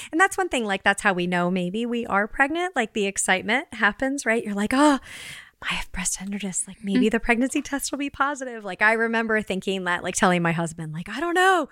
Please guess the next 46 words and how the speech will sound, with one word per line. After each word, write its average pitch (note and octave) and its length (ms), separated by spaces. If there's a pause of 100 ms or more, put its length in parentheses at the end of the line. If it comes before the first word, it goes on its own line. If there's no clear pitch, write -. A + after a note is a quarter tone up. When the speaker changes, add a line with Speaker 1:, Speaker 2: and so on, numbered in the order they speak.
Speaker 2:
This G#3+ 160
could C#4 160
be D4+ 160
it. D4+ 160
Speaker 1:
This F#4 160
could G4+ 140
be F4 80
it." G4+ 240 (420)
Um, A3+ 360
so - 200
lavender A3+ 800
is G#3 200
really, F#3+ 480
really, F3 540
um, E3 420
helpful - 520
for F#3+ 200
breast E3 340
tenderness. - 640
So F3+ 500 (260)
lavender G#3 460
has F#3 220
calming G#3 400
properties. A#3 640
I F#3+ 40
would F#3 120
also F#3 260
dilute F#3 400
it. C4+ 260
I F3 120
would F3 120
not F3+ 240
apply G3 280
it F#3+ 120
directly F#3 400
to - 160
the F3+ 80
nipple, A3+ 360
but G#3+ 140
I F3 80
would F3 120
apply F3 260
it F3+ 140
around F3 380
the G3+ 100
breast. B3+ 500